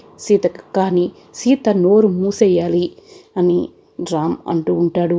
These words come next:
"ఈ మీరు ఏం చెప్తారో నాకు తెలీదు, ఇదంతా మీ వల్లే జరుగుతోంది" అని రామ్ ఇక నిందలేస్తూ ఉంటాడు. ఇక సు-, సుమతి సీతను పక్కకు తీసుకెళ్ళి మాట్లాడుతూ ఉంటుంది.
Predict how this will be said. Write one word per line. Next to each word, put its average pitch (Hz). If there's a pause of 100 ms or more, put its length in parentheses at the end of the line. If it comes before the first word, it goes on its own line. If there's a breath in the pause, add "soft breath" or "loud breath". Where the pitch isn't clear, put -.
(400 soft breath)
"ఈ 175
మీరు 180
ఏం 190
చెప్తారో 190
నాకు 180
తెలీదు, 185
ఇదంతా 185
మీ 180
వల్లే 196
జరుగుతోంది" 170 (120)
అని 185
రామ్ 170 (100)
ఇక 175
నిందలేస్తూ 165
ఉంటాడు. 170 (520 loud breath)
ఇక 254
సు-, 240
సుమతి 175
సీతను 170
పక్కకు 175
తీసుకెళ్ళి 170
మాట్లాడుతూ 160
ఉంటుంది. 170